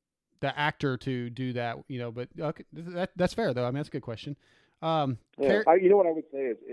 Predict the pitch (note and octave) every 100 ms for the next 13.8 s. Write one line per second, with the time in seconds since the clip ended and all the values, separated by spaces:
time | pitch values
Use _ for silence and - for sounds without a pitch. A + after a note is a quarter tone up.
0 | B2 A#2+ C#3 - B2+ A#2 G2+ G#2+ A2+ A2
1 | A2 B2 B2+ A#2 G#2+ G#2+ G#2 - - G#2+
2 | A2 G#2 - F#2 E2 - G2+ A2 B2 C3
3 | A#2 A2+ - G#2+ A#2 G2+ G2+ G2+ G2+ -
4 | F2+ G#2+ - - A#2 G2+ G2+ G#2 G#2+ A2
5 | _ _ _ _ A2+ G#2 G2 F#2+ A#2+ A#2
6 | A2+ A2+ A2+ _ A2+ A2 G#2 G2+ - A2+
7 | A2 C3 C3+ A#2+ A2 A2 A2 G2 _ F2
8 | E2 F#2+ F#2 F2+ F2+ - D#2 - C3 A#2+
9 | A#2 A#2 A2+ A2+ F#2 F2+ E2+ F#2 F2+ F2
10 | E2+ F2 F2 D#2+ - _ _ _ D3 D3
11 | C#3 D3+ C#3+ B2 A#2 A2+ A2+ B2+ B2+ G2+
12 | F#2 F2 - F#2+ F2+ F2+ G2 G#2+ F#2+ F#2+
13 | A#2 C3 G#2+ - F#2+ E2+ E2 C#2+